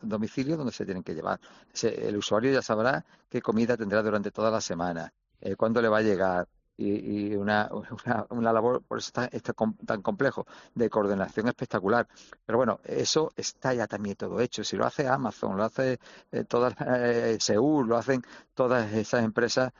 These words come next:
que re-, reparten la pa-, eh, paquetería, eh, inmediatamente, in situ y al horario que tú lo, lo determines, ¿no? Así que el concesionario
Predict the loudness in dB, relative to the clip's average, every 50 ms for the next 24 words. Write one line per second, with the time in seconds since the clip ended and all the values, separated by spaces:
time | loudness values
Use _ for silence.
0 | -20 _ _ -6 -2 0 2 2 2 2 0 0 0 0 0 0 0 0 2 2
1 | 2 0 -2 -4 -2 -2 -2 -2 -2 -2 -2 -2 -2 0 0 2 4 4 4 4
2 | 4 2 2 0 0 0 0 0 -4 -6 -8 -10 -10 -8 -8 -4 -2 -2 0 0
3 | 0 0 0 0 0 0 0 0 0 0 0 0 -2 -2 0 0 0 2 2 2
4 | 2 2 2 2 2 0 0 -2 -4 -6 -4 -2 -2 0 0 0 0 0 0 0
5 | 0 -2 -2 0 0 0 0 0 -2 -2 -4 -4 -6 -12 -20 -20 -18 -14 -12 -8
6 | -6 -6 -4 0 0 0 2 2 0 0 0 0 0 -2 -2 -2 -4 -4 -2 -2
7 | 0 0 0 0 0 0 -2 -4 -6